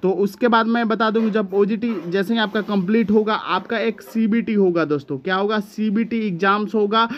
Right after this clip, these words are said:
जो कि आपका, अ, प्रत्येक स्टेट के आरडीएसडी ऑफिस या झारखंड हो या बिहार हो या गुजरात हो या हरियाणा हो, हर एक स्टेट में इसका एग्जाम्स होगा, सीबीटी एग्जाम्स होगा, वो भी थर्टी मार्क्स का होगा।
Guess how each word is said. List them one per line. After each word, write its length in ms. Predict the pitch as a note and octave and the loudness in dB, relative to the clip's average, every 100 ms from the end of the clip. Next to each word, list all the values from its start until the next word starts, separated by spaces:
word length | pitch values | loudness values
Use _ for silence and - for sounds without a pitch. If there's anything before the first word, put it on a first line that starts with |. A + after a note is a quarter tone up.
| D4 A3 D3+ | -12 -14 0
जो 140 | G#3 | 0
कि 140 | - | 0
आपका, 520 | A3+ F3+ F#3 F3+ G#3+ G#3 | -2 -2 -4 -2 0 0
अ, 100 | E3+ - | -2 -4
प्रत्येक 880 | D#3+ E3 D3 F3+ - A3+ G#3 A3 G#3 - D#3 | -2 0 -2 -4 2 0 2 0 -2 -4 -8
स्टेट 520 | E3+ - A3 G#3+ G#3 | -8 2 2 2 0
के 60 | |
आरडीएसडी 1000 | A3 - E3+ F3+ F#3 A3 G#3+ G3 E3+ G#3+ G3+ A3 - | -2 0 2 2 2 0 0 -2 -4 -6 -8 -14 -6
ऑफिस 360 | E3+ F#3 G#3+ F#3 | -4 -2 -4 -2
या 200 | F#3 F3+ | 0 2
झारखंड 500 | F#3 F3 F3 G#3 G#3 | 2 0 0 0 2
हो 120 | G#3 | 2
या 140 | G#3 | 2
बिहार 380 | F#3 F3+ F#3 G3+ | 2 2 2 2
हो 100 | G#3 | 2
या 120 | G3+ | 0
गुजरात 480 | F#3+ F3+ E3 F#3+ G3 | 0 -2 0 0 2
हो 60 | G#3 | 0
या 160 | G#3 | 0
हरियाणा 340 | F#3+ F3 F3+ F#3+ | 0 2 2 2
हो, 180 | F3 D3+ | 0 0
हर 100 | F#3 | 0
एक 240 | G#3+ G#3+ | -2 -2
स्टेट 460 | E3 F3+ - G#3 G#3+ | -6 -6 -4 -4 -2
में 220 | G#3+ A3+ C4+ B3 - | -4 -6 -10 -10 -6
इसका 260 | G3 - | -4 0
एग्जाम्स 540 | G#3+ F#3 E3 F#3+ G#3 - | 2 2 2 2 0 0
होगा, 300 | G#3 G#3 G#3 | 0 2 0
सीबीटी 380 | G3+ G3 G3 A3 | 0 -2 0 -2
एग्जाम्स 420 | F3 G3+ G#3 G3 | 0 0 0 -2
होगा, 220 | G#3+ G#3 | -2 0
वो 100 | G3 | 0
भी 120 | F#3+ | 0
थर्टी 580 | G#3+ - - G3+ F#3 A3+ | -2 -6 -4 -2 0 -2
मार्क्स 320 | G#3 F#3+ F#3+ | 0 0 -2
का 100 | - | -2
होगा। 340 | G3+ G3 D#3+ | 0 2 2